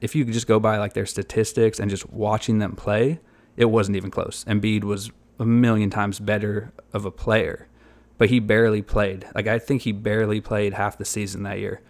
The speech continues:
So basically it just came down to he didn't play enough games to be able to win the award. So Brogdon kind of won it on a technicality. You know, I don't wanna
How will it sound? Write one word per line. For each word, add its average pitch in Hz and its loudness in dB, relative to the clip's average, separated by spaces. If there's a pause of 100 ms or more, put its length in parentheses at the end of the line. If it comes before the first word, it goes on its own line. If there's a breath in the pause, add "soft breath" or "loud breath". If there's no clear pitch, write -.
(360 soft breath)
So 101 4
basically 110 0
it 101 -2
just 101 -4
came 101 -2
down 101 -4
to 101 -8 (140)
he - -4
didn't 101 -2
play 104 2
enough 101 -4
games 113 -2
to 107 -2
be 104 0
able 98 -4
to 101 -6 (320 soft breath)
win 110 2
the 95 -2
award. 95 -8 (300 soft breath)
So 120 4
Brogdon 120 4
kind 160 2
of 127 0
won 120 2
it 123 0
on 110 0
a 107 -2
technicality. 117 0 (160)
You 123 -2
know, 107 4
I 107 2
don't 117 2
wanna 107 0